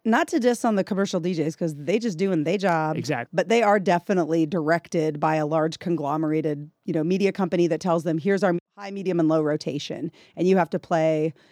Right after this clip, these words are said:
Speaker 1: X amount of songs from this list in this hour, blah, blah, blah." So D Js really don't get normally too much leeway. They can play a couple songs that they chose. That's not uncommon in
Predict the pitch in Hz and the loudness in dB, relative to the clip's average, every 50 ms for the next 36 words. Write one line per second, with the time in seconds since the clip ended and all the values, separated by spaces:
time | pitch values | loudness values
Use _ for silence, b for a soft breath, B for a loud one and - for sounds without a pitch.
0 | b b - 180 - - 220 196 175 185 165 - 185 165 160 160 165 165 - - | b b -4 -4 -2 0 0 2 2 2 2 2 2 2 2 2 0 -2 -2 -4
1 | - 196 185 196 202 190 - - 196 185 180 185 - - - - 175 170 175 170 | -2 0 0 2 2 0 0 0 2 2 2 2 0 -4 -6 -2 0 0 0 2
2 | - 170 156 160 156 143 156 147 143 147 143 147 139 143 156 - b b b b | 2 2 2 2 2 0 0 -2 -2 -2 -4 -6 -6 -6 -6 -10 b b b b
3 | b - 226 247 294 254 262 247 220 175 190 202 208 202 196 185 160 190 175 180 | b -4 -2 0 0 2 2 2 2 2 2 2 4 4 4 4 4 4 4 4
4 | 180 156 - - 165 160 175 165 165 - - _ _ _ _ - 185 180 175 175 | 2 0 -4 -6 -2 0 2 2 2 0 -4 _ _ _ _ -2 0 2 2 2
5 | 175 165 160 156 151 156 160 - _ - - - 226 226 220 202 180 165 - - | 2 2 2 2 2 0 -2 -4 _ -12 -6 -2 0 0 2 2 2 0 0 -4
6 | - - - - 170 170 175 170 156 131 123 143 143 160 165 175 156 170 165 151 | -10 -12 -10 -6 -4 0 0 2 0 0 -2 -4 -4 -4 -4 -4 -2 -2 -2 -2
7 | - - - - 151 151 - - 151 143 156 156 170 156 - 139 147 139 139 147 | -2 -4 -6 -6 -6 -6 -4 -4 -2 -2 -2 -2 -2 -4 -4 -4 -4 -4 -4 -4
8 | - - 165 131 101 - - - - - b b b b b b b b - 214 | -4 -6 -6 -8 -6 -8 -12 -12 -14 -16 b b b b b b b b -2 -2
9 | - - 330 339 330 320 285 247 226 - 220 214 214 220 214 202 190 180 180 165 | 0 0 2 2 2 2 2 0 -2 -2 0 0 2 2 4 4 2 2 2 0